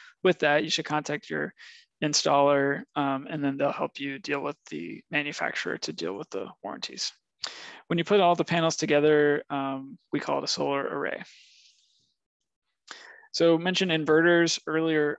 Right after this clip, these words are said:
on. Um, it's another thing to, to know about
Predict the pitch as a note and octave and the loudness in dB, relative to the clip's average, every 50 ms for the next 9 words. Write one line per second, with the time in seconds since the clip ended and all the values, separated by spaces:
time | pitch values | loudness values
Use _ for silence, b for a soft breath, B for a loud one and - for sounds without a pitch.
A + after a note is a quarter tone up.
0 | - _ D3 C#3 C#3 C#3 C#3+ D#3+ F#3+ G#3 A3 A3+ A3+ B3+ - _ D#3+ D#3 D3 C#3+ | -6 _ -4 -4 -2 -2 -4 -4 -4 -4 -6 -6 -8 -8 -10 _ -2 0 2 2
1 | C#3 C#3 C#3 C#3 C#3 C#3+ B B B B B - - _ _ _ - D#3+ D#3 - | 2 0 -2 -4 -8 -12 B B B B B -8 -8 _ _ _ 0 0 0 0
2 | - - E3 D#3+ D#3 D#3+ D#3+ D#3 E3 D#3+ D#3+ D#3+ D#3+ D#3 D#3 D#3 D#3 D3+ D#3 - | -2 -2 -2 -2 0 0 2 4 4 4 4 4 4 4 2 2 2 0 -2 -6
3 | - - - - E3 D#3+ D#3 D3 - - D3 B2 _ _ - - D#3+ D#3 D#3+ E3+ | -12 -16 -8 -6 -4 -4 -4 -6 -6 -6 -6 -8 _ _ -8 -6 -6 -6 -4 0
4 | F3 F#3 F#3 F3+ E3 D#3 D3+ D3 D3 D3 | 2 2 4 4 6 6 6 6 6 4